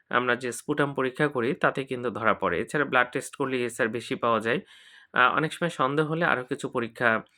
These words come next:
করা হয়ে থাকে। যাক, যক্ষ্মা হলে নিয়মিত ওষুধ খেতে হবে এবং এটা জটিল রোগ, কিন্তু, আহ, সুখবর হচ্ছে একেবারেই ভালো হয়, সম্পূর্ণ সুস্থ হয়ে যায়। আহ, সুতরাং ভয়ের কিছু নাই।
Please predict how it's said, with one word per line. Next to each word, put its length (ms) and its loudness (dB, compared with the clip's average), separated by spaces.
করা 220 4
হয়ে 180 -6
থাকে। 420 -4
যাক, 200 2
যক্ষ্মা 320 6
হলে 140 4
নিয়মিত 300 -2
ওষুধ 300 -2
খেতে 220 0
হবে 240 0
এবং 240 0
এটা 300 2
জটিল 340 0
রোগ, 220 2
কিন্তু, 360 -4
আহ, 160 6
সুখবর 460 0
হচ্ছে 240 -2
একেবারেই 600 2
ভালো 280 -2
হয়, 260 -4
সম্পূর্ণ 520 -6
সুস্থ 340 -8
হয়ে 240 0
যায়। 240 0
আহ, 160 4
সুতরাং 380 -4
ভয়ের 200 -6
কিছু 260 -8
নাই। 180 -4